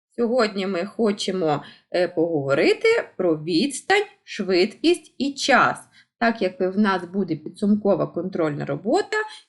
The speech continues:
і ця тема, ну, задачі по цій темі в ній також будуть присутні. Задача не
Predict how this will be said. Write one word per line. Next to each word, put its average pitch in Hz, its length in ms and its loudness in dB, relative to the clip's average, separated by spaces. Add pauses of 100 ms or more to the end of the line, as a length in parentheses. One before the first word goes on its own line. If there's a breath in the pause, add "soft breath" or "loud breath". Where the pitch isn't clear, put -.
і 208 160 2
ця 196 280 0
тема, 370 800 0
ну, 214 220 2
задачі 180 520 0
по 151 140 -10
цій 180 180 -6
темі 370 380 0
в 214 100 4
ній 285 520 2
також 247 340 -4
будуть 208 560 -4
присутні. 208 680 -2 (720)
Задача 285 880 2
не 240 560 2